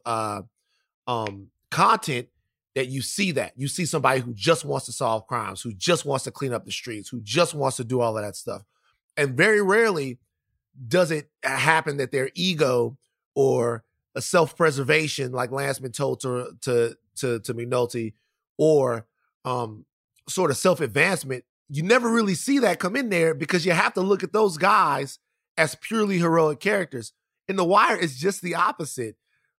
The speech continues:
You almost see all of their <laughs> self-advancement and, and, and kind of, uh,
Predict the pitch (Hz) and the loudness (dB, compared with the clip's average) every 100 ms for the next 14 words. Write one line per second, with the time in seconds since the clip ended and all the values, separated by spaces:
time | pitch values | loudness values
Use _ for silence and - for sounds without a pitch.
0 | - 190 190 196 190 - 185 175 - 226 | -6 -2 2 2 2 -2 -6 -6 2 4
1 | 480 392 185 165 156 147 156 143 185 180 | 6 4 2 2 2 2 0 2 2 2
2 | 156 135 143 139 131 135 131 143 147 147 | -2 -2 -2 -2 -2 -4 -2 -6 -6 -4
3 | 151 147 - 147 139 113 143 | -4 -4 0 0 0 -2 -4